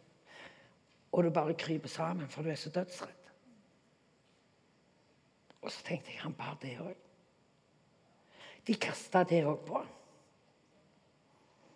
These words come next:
Og ikke bare min, men alle. Alle som,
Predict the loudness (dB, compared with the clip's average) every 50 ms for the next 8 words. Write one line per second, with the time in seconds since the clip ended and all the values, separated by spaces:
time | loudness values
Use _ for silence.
0 | -16 2 4 4 4 4 0 -2 -2 0 2 2 2 2 2 2 0 -4 -8 -12
1 | -18 -20 -20 -20 -20 -18 -18 -16 -16 -18 -18 -18 -16 -18 -18 -18 -20 -20 -6 0
2 | 2 4 4 4 4 2 2 2 2 0 0 -2 -6 -12 -14 -18 -20 -20 -20 -20
3 | -20 -20 -14 -12 -8 -8 -6 -6 -6 -8 -10 -12 -16